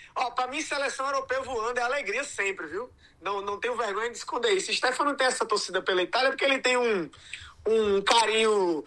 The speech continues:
de nascença, né? Ele pode, né? Tem a licença poética pra isso. Eu não. <laughs> Viu?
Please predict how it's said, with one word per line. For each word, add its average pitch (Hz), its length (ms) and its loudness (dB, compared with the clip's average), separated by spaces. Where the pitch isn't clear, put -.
de 240 100 0
nascença, 220 680 2
né? 196 200 0
Ele 262 160 0
pode, 202 360 -2
né? 180 140 -4
Tem - 140 -2
a - 40 0
licença 220 380 -2
poética 190 420 -4
pra 233 260 -2
isso. 165 340 -8
Eu 220 240 0
não. 156 320 -4
<laughs> - 460 -2
Viu? 277 320 0